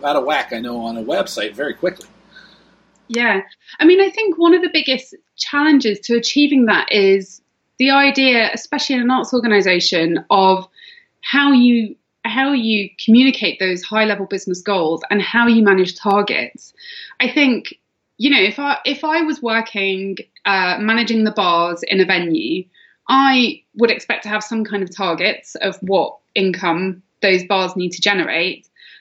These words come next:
Speaker 2: And there would be pressure on me to achieve those targets. So naturally, I'm going to put pressure on other people around the business to help me achieve those targets.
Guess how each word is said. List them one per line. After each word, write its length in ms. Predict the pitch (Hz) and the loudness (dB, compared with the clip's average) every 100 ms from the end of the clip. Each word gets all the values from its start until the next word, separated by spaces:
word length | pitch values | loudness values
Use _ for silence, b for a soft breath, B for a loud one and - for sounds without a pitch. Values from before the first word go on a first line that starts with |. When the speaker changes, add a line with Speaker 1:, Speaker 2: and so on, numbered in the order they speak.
| B | B
Speaker 2:
And 420 | - 226 220 220 - _ _ - | -2 0 -2 -4 -10 _ _ -4
there 100 | 262 | -2
would 120 | 277 | -2
be 160 | 262 - | -6 -4
pressure 340 | 302 - 226 | -6 -4 -4
on 120 | 220 | 0
me 200 | 233 226 | 0 0
to 140 | - 202 | -2 -6
achieve 340 | - 214 190 | -4 -6 -4
those 200 | 175 170 | -4 -6
targets. 560 | - 269 233 113 - - | 0 0 2 -4 -6 -2
So 100 | 226 | 4
naturally, 880 | 233 302 - - 180 151 175 190 214 | 6 4 0 -6 -6 -2 0 -2 -2
I'm 340 | 240 233 208 | -2 0 0
going 360 | 185 180 180 175 | 0 0 -2 -6
to 240 | - 185 165 | -6 -8 -6
put 200 | - - | -10 -6
pressure 300 | 202 185 180 | -4 -4 -4
on 100 | 180 | 0
other 160 | 220 254 | 0 -2
people 380 | - 185 - 175 | -6 -8 -8 -6
around 260 | 180 170 | -2 -4
the 60 | 165 | 0
business 520 | 240 240 - 196 - | -2 -2 -6 -8 -8
to 100 | - | -8
help 360 | - 262 254 - | -4 0 0 2
me 140 | 208 | 2
achieve 340 | 202 - 190 180 | 2 2 0 0
those 200 | 170 175 | -2 0
targets. 680 | 254 247 202 - - - | 2 2 2 -4 -8 -16